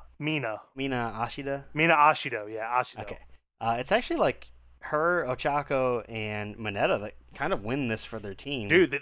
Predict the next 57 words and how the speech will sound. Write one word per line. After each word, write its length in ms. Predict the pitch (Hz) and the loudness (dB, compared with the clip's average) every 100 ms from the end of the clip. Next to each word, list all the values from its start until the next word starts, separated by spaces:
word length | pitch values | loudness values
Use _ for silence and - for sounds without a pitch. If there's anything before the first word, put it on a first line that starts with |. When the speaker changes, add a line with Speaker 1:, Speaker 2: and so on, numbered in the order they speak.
| 143 170 | 2 2
Speaker 1:
they, 60 | - | 4
they 140 | 151 | 2
fucking 360 | 190 320 - 147 | 6 4 4 -4
step 380 | - 170 139 143 | 0 2 4 6
up, 220 | 185 - | 6 4
don't 240 | 131 143 | 0 0
they? 240 | 214 254 214 | 0 -4 -2
Like, 240 | 160 151 | -2 2
they, 220 | 160 175 | 2 4
I 120 | 156 147 | 4 4
think 240 | - 208 | 4 2
they 140 | 226 190 | 4 6
all, 160 | 170 | 6
they 180 | - 160 | 6 6
all 180 | 156 160 | 8 8
realize 460 | 143 147 160 156 139 | 4 4 6 6 4
that, 100 | 131 | 2
like, 260 | 135 123 | 2 2
Deku 460 | 117 131 - 147 139 | 2 2 2 0 0
was 260 | 131 117 | -2 0
like, 320 | 127 123 117 _ _ _ _ _ _ - | 2 2 2 _ _ _ _ _ _ 2
"Hey, 100 | 156 | 6
man, 240 | 147 131 | 6 4
he's 120 | 160 | 2
kind 160 | - 190 | 2 4
of 80 | 139 | 4
a 60 | |
wild 380 | 127 131 147 135 | 4 6 6 4
card 220 | 139 127 | 2 4
right 180 | 123 123 | 2 0
now. 240 | 120 120 120 | 0 0 2
I 40 | |
don't 120 | 151 | 0
know 140 | 143 139 | 0 -2
if 80 | |
he's 240 | 139 127 113 | -4 -8 -8
himself." 580 | 123 113 - 131 143 - | -8 -8 0 4 4 4
So 140 | 127 | -2
they 120 | 120 | 2
all, 180 | 147 170 | 6 6
like, 220 | 143 120 | 4 -2
step 340 | - - 131 127 | -4 0 2 4
up, 200 | 131 139 | 2 2
and 80 | 120 | 0
they 120 | 139 | 0
fucking, 360 | 175 196 190 165 | 4 4 2 -4
like, 160 | 135 | -2
they 100 | 147 | 0
work 280 | 208 262 - | 4 4 2
together, 420 | 143 127 151 139 | -2 2 4 4
and 100 | 123 | 0
they 80 | 139 | -2
do, 160 | 202 240 | -2 0
like, 140 | 170 | 0
really 360 | 135 127 143 131 | 0 -2 -2 -2
solid 380 | - 143 123 110 | 0 0 0 -6
stuff. 320 | - 131 123 | -8 -6 -6